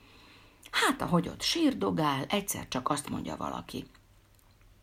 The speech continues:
„Mit buzslakodol, szép király kisasszony? Olyan keservesen zokogsz, a kőszikla is meglágyulna tőled.” A királylány körülnézett, kereste, honnét jön a hang,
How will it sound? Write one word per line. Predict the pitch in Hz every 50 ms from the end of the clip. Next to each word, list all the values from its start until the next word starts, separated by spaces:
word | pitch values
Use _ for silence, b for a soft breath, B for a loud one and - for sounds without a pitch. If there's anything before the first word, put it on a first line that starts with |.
| _ _ - - - _ _ _ _ _ - - -
„Mit | 427 427 466 453 440
buzslakodol, | - 262 269 254 254 240 240 247 254 233 226 240 240
szép | 240 - - 247 247 247
király | - 240 220 208 196 196 196
kisasszony? | - 196 185 - 180 170 175 - - 170 165 160 - - -
Olyan | - - - 262 247
keservesen | 247 - 247 254 254 262 254 247 240 247 240 - 262 247 240
zokogsz, | 233 254 247 240 247 240 240 247 - - - - -
a | - 294 294
kőszikla | - 285 262 254 254 233 208 - - 214 220
is | 214 214
meglágyulna | - 208 202 190 180 175 170 165 170 165 151 147 139 135 127 123
tőled.” | - 95 82 73 62 55 50 - - - - b b b b b b b b b b b b
A | -
királylány | - - 311 202 - - - 95 90 -
körülnézett, | - - 165 151 147 151 165 175 185 - - 214 233 240 - - - b b b b b
kereste, | - - 120 - - - - -
honnét | - - - - - 131 127 -
jön | 143 147
a | 165 165
hang, | 143 156 160 156 151 139